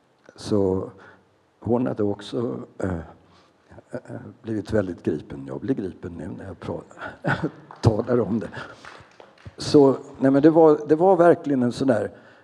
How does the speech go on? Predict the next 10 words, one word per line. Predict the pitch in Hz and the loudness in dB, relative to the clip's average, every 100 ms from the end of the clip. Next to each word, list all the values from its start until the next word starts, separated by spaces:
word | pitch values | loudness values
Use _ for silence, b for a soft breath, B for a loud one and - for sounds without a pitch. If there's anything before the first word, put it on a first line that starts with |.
| B _ - | B _ -2
moment | 123 143 135 131 156 143 147 | 2 4 4 2 2 -2 0
under | 127 113 110 | 0 2 0
in-, | 117 101 - | -2 -4 -6
inspelningen | 143 131 - - 107 107 101 107 107 107 113 | -2 -2 -2 -2 0 0 -2 -4 -4 -6 -4
när | 113 | 0
man | 120 117 | 0 0
ser | - 131 131 | -2 2 4
vad | 120 113 107 107 | 4 2 2 0
en | - 107 | -2 -8
skådespelerska | - 117 101 92 - 101 98 - 117 95 | -2 -2 0 -2 -2 -2 -2 -4 -2 -2